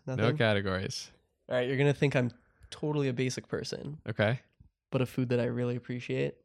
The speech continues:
Speaker 1: Yeah.
Speaker 2: A good mac and cheese.
Speaker 1: Okay.
Speaker 2: I know that's super random.
Speaker 1: Do you have a specific place you like
Speaker 2: Specific
Speaker 1: mac
Speaker 2: mac and
Speaker 1: and
Speaker 2: cheese?
Speaker 1: cheese from?
Speaker 2: I don't. I'm more of, like, a connoisseur where I just go around and I,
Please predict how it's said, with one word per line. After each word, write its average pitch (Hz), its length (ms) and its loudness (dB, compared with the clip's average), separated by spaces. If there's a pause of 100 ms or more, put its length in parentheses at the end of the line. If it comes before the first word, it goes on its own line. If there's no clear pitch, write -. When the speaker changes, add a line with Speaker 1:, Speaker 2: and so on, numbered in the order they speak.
Speaker 1:
Yeah. 110 240 4 (1040)
Speaker 2:
A 131 80 -2
good 120 220 0
mac 113 200 0
and 107 80 -4
cheese. - 400 -6 (600)
Speaker 1:
Okay. 156 240 6 (160)
Speaker 2:
I 160 120 10
know 170 140 10
that's 170 180 8
super 160 220 2
random. 135 400 2
Speaker 1:
Do 139 100 4
you 143 120 10
have 131 200 10
a 139 40 8
specific 127 640 4
place 135 440 4
you 160 60 4
like 165 200 4 (520)
Speaker 2:
Specific 135 400 -4
Speaker 1:
mac 139 120 2
Speaker 2:
mac 139 100 6
and 135 80 0
Speaker 1:
and 151 80 2
Speaker 2:
cheese? 135 60 0
Speaker 1:
cheese 151 240 4
from? 180 280 2
Speaker 2:
I 240 40 2
don't. 220 340 6
I'm 147 100 4
more 180 160 6
of, 165 100 6
like, 160 140 2
a 131 300 2
connoisseur 151 580 0
where 151 100 2
I 139 60 2
just 131 160 -6
go 139 120 2
around 139 280 2
and 135 80 0
I, 131 160 -2